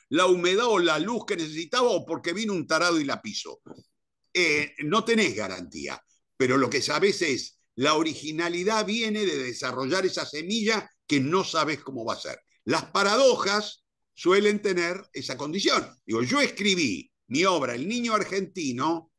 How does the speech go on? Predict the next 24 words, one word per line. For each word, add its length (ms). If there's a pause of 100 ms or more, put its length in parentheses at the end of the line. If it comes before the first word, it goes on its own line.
(300)
alrededor 840
de, 440 (1600)
de 280
una 220
imagen 420
que 120
me 120
perturbaba 760
mucho, 360
que 140
era 140
la 140
de 100
las 200
familias 640
patricias 1040
argentinas, 960
digo, 160 (400)
las 140
familias 420
de 80
la 80
aristocracia 720
argentina, 760